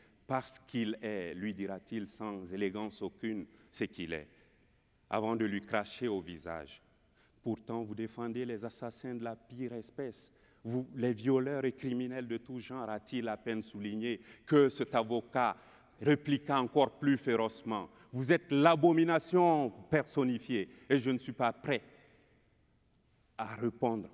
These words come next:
de vos faits. Voilà les propos d'un défenseur des droits de l'homme par excellence.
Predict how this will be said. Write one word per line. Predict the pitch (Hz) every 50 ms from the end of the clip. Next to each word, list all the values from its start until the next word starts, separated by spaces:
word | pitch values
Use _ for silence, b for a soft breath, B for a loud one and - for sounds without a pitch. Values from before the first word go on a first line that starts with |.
| - -
de | 95 113
vos | 104 85 92
faits. | 82 - - 87 78 - _ _ _ _ _ _ _ _ _ _ _ _ _ _ _ _ _ _ _ _ _ _ _ _ _ _ _ _ _ _ _ _ _ _ _ _ _
Voilà | 101 92 - 113 113 113 113 120 110 92 - - - _ _ _ _ -
les | 95 98
propos | - - 120 110 104 - 117 113 110
d'un | 95 101 98 95 87
défenseur | 85 85 95 - - - 101 95 - - - 117 113 98
des | 95 95 90
droits | 82 82 92 92 98 98 92
de | 87 85
l'homme | 85 87 90 95 92 85
par | - - 87 87 85
excellence. | 80 82 - - - 92 85 82 82 80 78 - - -